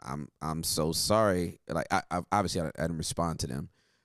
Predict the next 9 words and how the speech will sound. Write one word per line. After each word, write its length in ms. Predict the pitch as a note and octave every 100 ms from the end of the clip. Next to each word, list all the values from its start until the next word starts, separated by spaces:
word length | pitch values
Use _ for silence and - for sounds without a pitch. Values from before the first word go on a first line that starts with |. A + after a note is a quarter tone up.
| _ D#2
Uh, 360 | E2 D#2+ E2 -
uh, 180 | E2+ -
but 160 | A2+
in 80 | A2+
my 100 | G#2
mind, 260 | F#2+ A#2 B2+
I'm 120 | G2+
thinking, 500 | G#2 F#2+ F2 F2 D#2 -
"Man, 360 | F#3 D#3+ G2